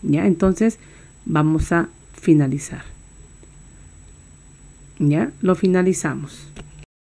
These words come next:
Ya hemos terminado así, miren esta vuelta y ahora vamos a trabajar la última vuelta. Para esto nuevamente nos deslizamos.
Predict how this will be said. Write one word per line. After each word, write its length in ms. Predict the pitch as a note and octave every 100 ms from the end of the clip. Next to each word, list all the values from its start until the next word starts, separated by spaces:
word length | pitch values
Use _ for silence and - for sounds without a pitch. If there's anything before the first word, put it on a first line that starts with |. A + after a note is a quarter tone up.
| _ -
Ya 180 | G3 F#3
hemos 240 | F3 E3+
terminado 500 | A3 G#3+ F3+ F3+ F#3
así, 360 | E3+ - A3 A#3
miren 460 | F#3 F3 F#3 F3 - - -
esta 280 | F3 E3 D#3
vuelta 500 | D3 D#3 D#3+ - C4
y 220 | - A3+
ahora 320 | F#3+ F3 F3+ F#3+
vamos 280 | D#3 D#3
a 80 | E3+
trabajar 440 | F3+ F3 E3 D#3+ D3
la 120 | D3
última 360 | C#3+ - E3
vuelta. 420 | E3+ A3 A3+ - - - - - - - - -
Para 180 | F3
esto 380 | D#3+ D#3+ D#3 G#3
nuevamente 680 | F#3 D#3 D3+ D3+ D3+ G3 - - -
nos 180 | E3+
deslizamos. 840 | - D#3 D3+ - C3 C3+ E3 G3+ -